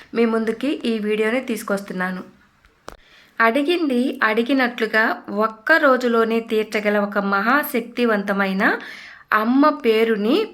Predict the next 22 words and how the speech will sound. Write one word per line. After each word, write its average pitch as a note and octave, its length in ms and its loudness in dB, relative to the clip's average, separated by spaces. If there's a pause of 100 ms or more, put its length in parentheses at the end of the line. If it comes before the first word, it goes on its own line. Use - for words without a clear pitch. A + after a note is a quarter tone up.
పదకొండు G#3+ 500 0
సార్లు G#3 420 2
గనక A3 600 2
ఇలా A#3+ 260 2
జపిస్తే G3 800 -4 (400)
మీరు B3+ 500 2
ఏది A#3+ 380 2
కోరుకుంటే G#3+ 880 0
అది G#3 180 0
తప్పకుండా G#3 720 -2
నెరవేరుతుంది. F#3+ 920 0 (100)
అయితే A3 500 0 (520)
ఆ A3 40 4
అమ్మను A#3 840 2
ఏ A#3+ 260 4
విధంగా B3 380 2
కోరుకోవాలి, G3 960 0 (420)
అందుకు D4 320 4
ఏ A#3+ 340 4
పేరుతో A#3 520 0
అమ్మని A3 400 2
పిలవాలి G3+ 720 0